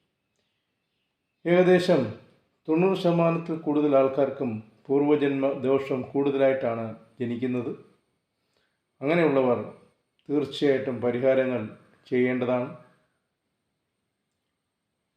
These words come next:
പൂർവജന്മദോഷം മാറ്റിയാൽ അവർക്ക് ജീവിതത്തിൽ വളരെ പെട്ടെന്ന് തന്നെ ഭാഗ്യങ്ങൾ അനുഭവിക്കാൻ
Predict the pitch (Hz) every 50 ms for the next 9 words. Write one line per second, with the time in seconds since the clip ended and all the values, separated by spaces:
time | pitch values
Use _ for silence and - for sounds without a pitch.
0 | _ _ - 160 170 175 185 180 175 175 175 175 175 - 160 151 151 - 143 123
1 | 113 110 113 135 131 135 139 139 - 156 151 143 131 - - - - - 139 135
2 | 139 143 139 - - - 135 123 113 110 - - - _ _ _ _ _ _ _
3 | _ _ - 117 127 139 139 143 139 139 139 147 123 113 107 - - - _ -
4 | - _ _ _ _ - - 135 151 170 180 175 170 156 131 - 147 139 135 127
5 | 123 120 120 117 113 - - 123 123 123 123 127 127 127 127 120 110 107 107 -
6 | - _ _ _ _ _ _ _ _ _ _ _ _ _ _ - 131 131 123 120
7 | 131 131 131 120 110 131 127 123 117